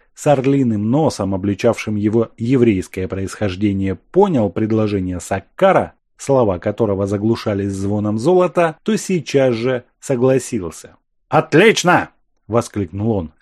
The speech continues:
"С величайшим удовольствием присоединюсь, если Дегремон с вами! Спасибо, что вспомнили обо мне!" Однако они с трудом понимали друг друга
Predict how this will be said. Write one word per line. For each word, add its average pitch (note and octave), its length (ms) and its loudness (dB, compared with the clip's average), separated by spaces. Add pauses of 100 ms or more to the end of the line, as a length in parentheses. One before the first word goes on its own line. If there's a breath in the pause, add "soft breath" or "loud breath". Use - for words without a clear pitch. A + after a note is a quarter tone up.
(260 soft breath)
"С - 120 -6
величайшим F#3 720 4
удовольствием G3+ 720 6
присоединюсь, F#3+ 800 4
если D#3+ 380 4
Дегремон D#3+ 500 6
с - 80 -6
вами! D3+ 500 2
Спасибо, G3+ 580 4
что D3 200 4
вспомнили D3+ 540 4
обо C3+ 200 6
мне!" C#3 280 2 (360)
Однако D#3+ 400 2
они F3 220 4
с - 100 -6
трудом D#3 520 0
понимали D3 640 2
друг G#2 280 -2
друга F#2+ 440 -2